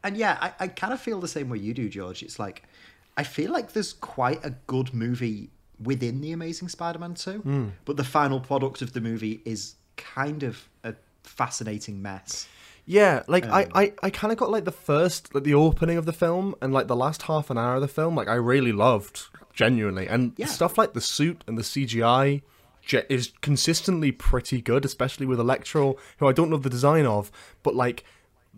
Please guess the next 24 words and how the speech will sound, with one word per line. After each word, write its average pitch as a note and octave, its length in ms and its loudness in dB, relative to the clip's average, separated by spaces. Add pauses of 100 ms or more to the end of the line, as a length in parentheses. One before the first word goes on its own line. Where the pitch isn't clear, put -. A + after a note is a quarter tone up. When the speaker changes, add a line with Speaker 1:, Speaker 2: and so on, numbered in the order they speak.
Speaker 2:
that, B2+ 360 0
the B2+ 100 -2
use C3+ 260 2
of C3+ 100 -4
C C3 160 0
G A2+ 180 -2
I A2+ 200 2
in B2+ 100 0
that, C#3 180 0
especially B2 400 -6
when, A2+ 360 -2
Speaker 1:
Mm-hmm. B2+ 120 -4
Speaker 2:
like, G#2+ 160 -2
watching A2+ 280 -6
them G#2+ 100 -2
in G#2+ 60 -2
a - 20 -4
bit G#2+ 140 -4
of G2+ 80 -4
a G2+ 40 -2
marathon, G#2+ 600 0
you G2 60 -8
go, G2+ 120 -10
"Wow," G2+ 340 0